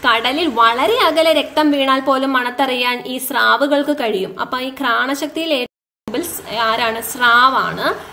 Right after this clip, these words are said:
മണത്തറിയാനുള്ള കഴിവ് പിന്നെയും കൂടുതലുള്ള മറ്റൊരു ജീവിയാണ് ഏത്? നായ. നായകൾ അവ സഞ്ചരിക്കുന്ന വഴിയിൽ ഇടയ്ക്കിടെ മൂത്രം ഒഴിക്കുന്നത് എന്തിനാണ്? തിരിച്ചു വരാനുള്ള വഴി മണത്തറിയുന്നതിന് വേണ്ടിയിട്ടാണ്. നായയ്ക്ക് മണം പിടിക്കാനുള്ള കഴിവ് കൂടുതലുള്ളതുകൊണ്ട്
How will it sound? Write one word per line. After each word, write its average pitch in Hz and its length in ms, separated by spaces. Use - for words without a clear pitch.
മണത്തറിയാനുള്ള 349 840
കഴിവ് 311 400
പിന്നെയും 320 580
കൂടുതലുള്ള 311 680
മറ്റൊരു 285 320
ജീവിയാണ് 294 540
ഏത്? 262 480
നായ. 254 420
നായകൾ 302 500
അവ 311 160
സഞ്ചരിക്കുന്ന 302 560
വഴിയിൽ 302 340
ഇടയ്ക്കിടെ 285 360
മൂത്രം 294 320
ഒഴിക്കുന്നത് 294 460
എന്തിനാണ്? 277 680
തിരിച്ചു 277 280
വരാനുള്ള 269 580
വഴി 269 440
മണത്തറിയുന്നതിന് 277 840
വേണ്ടിയിട്ടാണ്. 233 600
നായയ്ക്ക് 285 880
മണം 262 360
പിടിക്കാനുള്ള 302 500
കഴിവ് 277 380
കൂടുതലുള്ളതുകൊണ്ട് 269 840